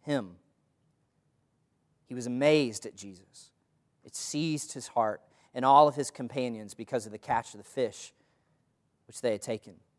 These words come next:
That's where Jesus says that famous thing, "You'll be ca-, you were catching fish, but you'll be catching men." Paul dealt with this too. Turn to Romans seven.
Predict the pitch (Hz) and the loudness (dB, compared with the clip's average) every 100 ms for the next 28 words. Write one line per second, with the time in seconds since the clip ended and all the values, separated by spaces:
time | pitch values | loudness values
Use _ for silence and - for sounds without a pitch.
0 | _ _ _ _ _ _ _ _ _ _ | _ _ _ _ _ _ _ _ _ _
1 | _ _ _ 117 117 123 110 117 107 104 | _ _ _ -8 -6 -6 -10 -10 -10 -4
2 | 117 107 110 - - 110 104 - 113 104 | -2 -2 -4 -8 -8 -12 -12 -8 -8 -8
3 | 101 _ _ _ _ _ _ _ _ _ | -14 _ _ _ _ _ _ _ _ _
4 | _ _ _ _ _ _ _ 120 120 113 | _ _ _ _ _ _ _ 0 0 0
5 | 113 - 120 127 127 135 139 - 135 - | 6 8 8 2 2 8 8 6 0 -2
6 | 117 - 139 123 - 120 117 113 - 120 | -10 -2 2 2 0 -10 -10 -10 -6 -6
7 | - 120 120 110 - - 165 160 143 143 | -4 -6 -4 -6 -4 10 12 12 12 8
8 | 139 139 127 - - 143 131 147 135 131 | 6 4 -6 -8 -4 -2 0 -2 0 0
9 | 135 135 - - 135 127 113 | 0 -2 -6 4 4 4 -4